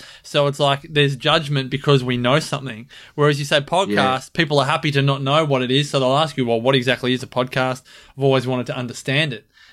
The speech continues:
Speaker 1: Um, which I've always found fascinating because, j-, and again, I, I have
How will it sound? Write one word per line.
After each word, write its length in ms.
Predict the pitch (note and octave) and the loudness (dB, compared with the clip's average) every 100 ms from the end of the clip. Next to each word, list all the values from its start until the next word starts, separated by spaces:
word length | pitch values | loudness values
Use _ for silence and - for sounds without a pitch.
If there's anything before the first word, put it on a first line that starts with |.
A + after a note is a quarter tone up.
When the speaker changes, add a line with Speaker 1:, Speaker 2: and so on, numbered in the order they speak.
| _ | _
Speaker 1:
Um, 680 | C#3 C#3 C#3 C#3 C#3 C3+ A#2+ _ - - _ | 0 2 2 2 0 -2 -6 _ -20 -20 _
which 160 | D#3+ F3+ | -2 2
I've 220 | F#3 E3+ | 2 2
always 420 | G3+ G#3 G3+ E3 | 2 4 2 0
found 280 | E3 D3+ C#3+ | 0 -2 0
fascinating 500 | D3 - C#3+ A#2 G2+ | -2 0 -2 -2 -6
because, 500 | - - C#3 B2+ C3+ | -8 0 2 2 -2
j-, 240 | B2+ F3 - | -10 -14 -6
and 160 | D#3+ C#3+ | -2 0
again, 300 | C#3 C#3+ B2 | 2 2 0
I, 160 | B2+ C3 C3 C3 D#3+ | 0 0 -2 -4 -4
I 40 | C#3+ | 0
have 220 | C3+ B2+ | 0 -2